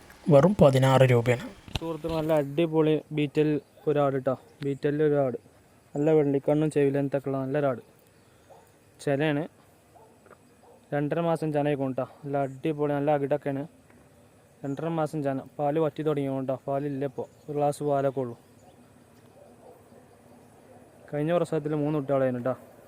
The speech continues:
Speaker 2: നല്ല അടിപൊളി ആടാണ്. നല്ല ഉടൽനീട്ടും ഹൈറ്റും വലിപ്പമൊക്കെ ഉള്ള ഒരു ഏകദേശം ഒരു അയ്-, അമ്പത്തഞ്ച് കിലോ ബോഡി വെയിറ്റ് ഉണ്ടാവും. വലിയ ആട്.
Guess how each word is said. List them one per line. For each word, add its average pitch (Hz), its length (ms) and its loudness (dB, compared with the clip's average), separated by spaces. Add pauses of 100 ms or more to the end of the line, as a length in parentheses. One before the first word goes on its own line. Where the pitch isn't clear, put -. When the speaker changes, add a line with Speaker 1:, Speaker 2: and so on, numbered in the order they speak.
(960)
Speaker 2:
നല്ല 139 240 -2
അടിപൊളി 147 540 -2
ആടാണ്. 131 320 0 (420)
നല്ല 139 320 0 (280)
ഉടൽനീട്ടും 143 560 -2
ഹൈറ്റും 139 360 -2
വലിപ്പമൊക്കെ 135 340 -2
ഉള്ള 131 120 -2 (720)
ഒരു 143 140 -2
ഏകദേശം 156 320 0
ഒരു 165 120 0
അയ്-, 151 280 0
അമ്പത്തഞ്ച് 156 460 -2
കിലോ 160 120 0 (140)
ബോഡി 143 160 4
വെയിറ്റ് 139 200 0
ഉണ്ടാവും. 127 220 -4 (1120)
വലിയ 143 260 4
ആട്. 127 100 2